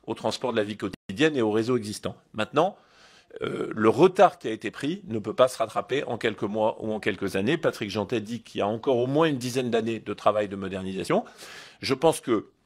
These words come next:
d'une certaine façon, maintenant, les choses sont parties. L'accélération est possible, mais dans une certaine limite. Je, je veux redire que nous en parlons souvent avec Patrick Jeantet. On n'est pas loin d'un seuil de travaux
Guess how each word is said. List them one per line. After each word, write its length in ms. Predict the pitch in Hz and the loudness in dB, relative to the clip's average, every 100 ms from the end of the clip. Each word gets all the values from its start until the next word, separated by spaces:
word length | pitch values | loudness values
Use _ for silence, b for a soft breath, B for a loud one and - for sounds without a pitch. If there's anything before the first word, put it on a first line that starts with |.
| _ - | _ -12
d'une 180 | 107 139 | -6 2
certaine 380 | 170 160 170 156 | 6 6 4 2
façon, 480 | 139 - 135 107 - _ | 2 2 -4 -10 -12 _
maintenant, 560 | 113 120 131 139 113 - | -4 -4 0 0 0 -4
les 140 | 107 104 | -8 -2
choses 640 | - - 190 180 151 95 - _ - | 0 2 4 4 4 2 -14 _ -16
sont 200 | - 104 | -8 2
parties. 460 | 104 - 180 269 - - | 2 2 -4 -6 -10 -4
L'accélération 920 | 117 113 - 156 139 139 - 143 117 - _ _ - | -2 -2 0 2 4 4 0 -6 -6 -12 _ _ -16
est 80 | 101 | -16
possible, 840 | _ - 156 - 208 196 120 98 - | _ -4 -2 0 0 0 0 -4 -8
mais 260 | - 110 120 | -6 -2 0
dans 140 | 123 | 0
une 180 | 120 120 | -2 -4
certaine 400 | - 110 - 95 | -2 -2 -2 -6
limite. 280 | 98 170 - B B B | -2 -4 -4 B B B
Je, 160 | 110 107 113 | -8 -6 0
je 140 | 120 | 2
veux 140 | 120 | 6
redire 360 | 170 160 147 - | 6 6 0 -4
que 60 | 123 | -4
nous 120 | 113 | -4
en 80 | 113 | 2
parlons 260 | 117 120 | 2 2
souvent 280 | - 170 170 | 0 0 2
avec 140 | 143 | 2
Patrick 280 | - - 113 | 0 -4 -4
Jeantet. 440 | 104 98 135 196 - _ _ b b b b b - - _ | -6 -2 0 -2 -4 _ _ b b b b b -20 -20 _
On 140 | 139 151 | 0 2
n'est 120 | 147 | 0
pas 220 | 156 170 | 4 4
loin 560 | 170 147 151 156 214 220 _ _ | 4 0 2 2 0 -6 _ _
d'un 200 | 104 113 | -4 -4
seuil 480 | - - - 196 180 | -2 -4 2 6 6
de 160 | 120 120 | 2 -4
travaux 540 | - 117 113 156 | 0 0 2 -2